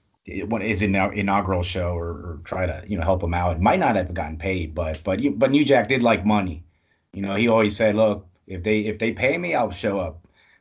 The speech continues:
When they started interviewing him, he's like, "Well, they paid me. They, they, they paid me to be here, and, and I'm here to do my thing." And, <laughs> and he was like, "Well,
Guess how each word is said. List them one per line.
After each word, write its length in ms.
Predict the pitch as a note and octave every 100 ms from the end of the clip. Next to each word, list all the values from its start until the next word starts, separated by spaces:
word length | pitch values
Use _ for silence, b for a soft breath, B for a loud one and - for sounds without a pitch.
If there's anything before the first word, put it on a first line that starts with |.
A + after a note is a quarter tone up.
| -
When 100 | G2+
they 80 | F#2+
started 300 | A#2+ A#2+ A2
interviewing 400 | A#2+ A#2+ B2 B2+
him, 100 | A#2+
he's 80 |
like, 220 | A2 G#2 G2+
"Well, 260 | B2 D#3
they 120 | C#3
paid 280 | F#2+ A#2+ D3
me. 220 | D#3 D#3+
They, 200 | C#3 A#2
they, 200 | G#2 F#2+
they 200 | F2+ F2+
paid 240 | F2 A#2 A#2+
me 80 | B2
to 60 |
be 120 | G#2+
here, 320 | C#3 D3 C#3 C#3
and, 380 | A#2+ G#2 G2+
and 80 | F#2
I'm 160 | G2 A2+
here 200 | B2 B2+
to 40 |
do 140 | A#2+ B2
my 160 | A#2+
thing." 360 | G#2 A#2+ D3 C3
And, 200 | A2 - -
<laughs> 100 | A2
and 140 | A2+
he 100 | B2+
was 160 | D3 C3
like, 240 | G#2+ G#2
"Well, 240 | A2 G2